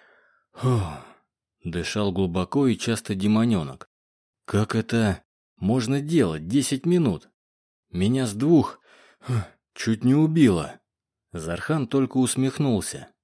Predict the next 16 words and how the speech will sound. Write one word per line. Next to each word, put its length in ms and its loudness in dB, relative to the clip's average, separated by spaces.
Его 360 -2
голос 360 2
был 200 -2
более 400 0
ровным, 500 2
но 280 0
и 60 6
у 140 4
него 340 4
упражнение 580 0
с 100 -8
мечом 540 -2
отняло 520 0
немалую 520 2
часть 280 -4
сил. 420 -8